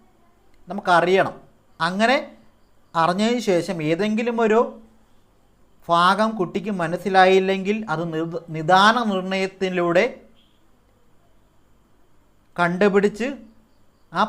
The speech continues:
പ്രശ്നം പരിഹരിക്കാൻ സഹായകമായ ഒരു പ്രവർത്തന പദ്ധതി സംവിധാനം ചെയ്യാൻ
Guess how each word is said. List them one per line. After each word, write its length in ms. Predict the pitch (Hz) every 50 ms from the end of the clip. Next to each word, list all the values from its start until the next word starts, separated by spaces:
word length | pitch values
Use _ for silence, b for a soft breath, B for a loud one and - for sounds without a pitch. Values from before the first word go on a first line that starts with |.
| -
പ്രശ്നം 400 | 185 175 170 - - - 220 240 226 220 196
പരിഹരിക്കാൻ 840 | 170 160 165 185 202 208 208 214 226 - - - 220 220 220 226 240 240 - - - - - _ _ _ _ _ _ _ - -
സഹായകമായ 920 | 185 180 160 185 190 196 214 220 233 247 240 240 254 247 240 233 226 226 226 220
ഒരു 80 | 214 220 220 -
പ്രവർത്തന 520 | 185 175 170 170 196 214 220 220 233 233 247 240 202
പദ്ധതി 280 | 220 220 196 208 190 214 208 214 -
സംവിധാനം 560 | 170 165 170 185 185 202 208 208 214 220 220 214 220
ചെയ്യാൻ 340 | 196 190 185 180 180 180